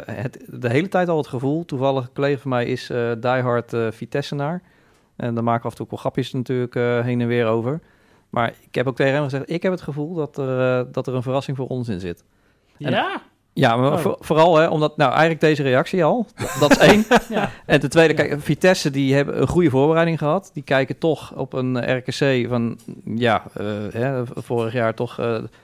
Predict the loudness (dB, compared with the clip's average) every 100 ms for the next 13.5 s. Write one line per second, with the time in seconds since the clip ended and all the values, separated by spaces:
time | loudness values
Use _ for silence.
0 | _ _ _ 0 2 4 2 2 0 0
1 | 2 0 -2 -2 -2 -2 -4 -4 -2 0
2 | 0 0 0 0 2 0 -2 -8 _ _
3 | -20 _ -2 2 2 0 -4 -6 -4 0
4 | 2 4 4 2 2 2 4 2 2 0
5 | 2 2 2 0 -4 0 2 2 0 0
6 | 2 2 2 2 2 2 0 2 2 0
7 | -4 0 0 2 2 2 2 0 0 -2
8 | -2 -2 -2 -2 -2 -2 -2 -2 -2 -4
9 | -4 -2 0 0 0 -2 0 0 0 -2
10 | -2 0 -2 -2 -2 0 0 0 -4 -8
11 | -18 _ -20 -20 -20 _ -2 -2 0 2
12 | 2 0 -8 -10 -10 -8 -8 -6 -8 -6
13 | -10 -2 -2 -2